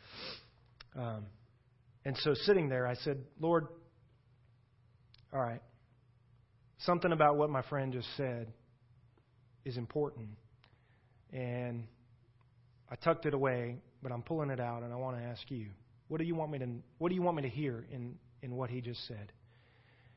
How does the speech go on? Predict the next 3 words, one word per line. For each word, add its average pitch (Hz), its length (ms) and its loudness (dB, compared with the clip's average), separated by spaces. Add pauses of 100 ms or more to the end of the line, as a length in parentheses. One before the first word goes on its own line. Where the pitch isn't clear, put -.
(280)
And, 123 300 -2
um, 113 260 -4 (1500)
<clears throat> 151 340 -2